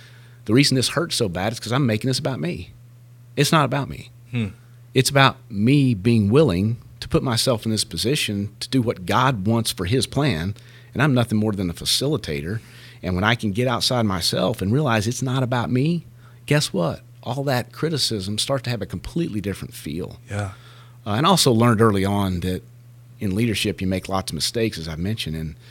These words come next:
Speaker 1: first thing you gotta do is own 'em.
Speaker 2: Yeah.
Speaker 1: Just get right up in front of people and say,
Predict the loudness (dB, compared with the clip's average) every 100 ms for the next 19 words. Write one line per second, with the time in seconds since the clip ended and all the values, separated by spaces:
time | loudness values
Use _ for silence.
0 | -20 -20 -8 -2 -2 0 0 0 -2 -4
1 | -6 -8 -10 -8 -10 -16 -8 -2 -2 -2
2 | -2 0 0 0 0 0 -2 -4 -4 -4
3 | -6 -6 -6 -4 -4 -6